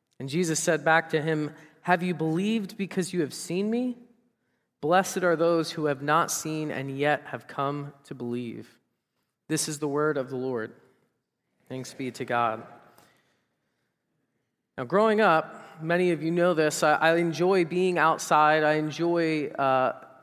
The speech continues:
the ocean. I enjoy the woods. Uh, unfortunately, I'm constantly getting sunburned or, uh, some other ailments when I'm outside. But as a kid, I was always growing up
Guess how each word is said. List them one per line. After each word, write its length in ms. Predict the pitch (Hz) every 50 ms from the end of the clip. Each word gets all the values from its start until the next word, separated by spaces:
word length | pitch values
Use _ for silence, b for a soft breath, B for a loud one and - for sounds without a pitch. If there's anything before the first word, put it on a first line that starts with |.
| _ _ -
the 180 | 160 160 156
ocean. 480 | - 165 165 165 - - - 170 165 160
I 80 | 151
enjoy 360 | 151 156 160 147 165 170 185 175
the 100 | 160 170
woods. 760 | 151 147 151 160 170 165 160 151 151 147 - - - - b b b b b b b -
Uh, 200 | - 143 139 135 -
unfortunately, 800 | 165 156 143 - 185 190 180 180 - 180 156 - 139 160 160 160
I'm 320 | 151 143 143 143 139 120 - -
constantly 520 | - - - 180 175 - - 160 113 160 151
getting 200 | 156 151 151 151
sunburned 720 | 147 - - 160 160 151 143 151 147 147 151 151 151 143
or, 320 | 143 131 135 131 131 131 B B B B B B _
uh, 260 | - 139 135 135 131
some 320 | 131 - - 185 180 175 165
other 340 | - 170 165 156 151 151 -
ailments 720 | - 156 151 151 156 151 151 151 151 143 - - - - -
when 140 | 156 151 147
I'm 140 | 143 143
outside. 500 | 143 135 143 - - - 143 135 135 131
But 80 | 131 160
as 140 | 165 165 156
a 40 | 160
kid, 440 | 160 - - 277 269 220 185 160
I 180 | 156 - 151 156
was 160 | 156 156 147
always 500 | 143 - 170 180 196 202 196 180 160 135
growing 380 | 135 - 170 165 170 165 156 156
up 340 | 156 151 151 - - B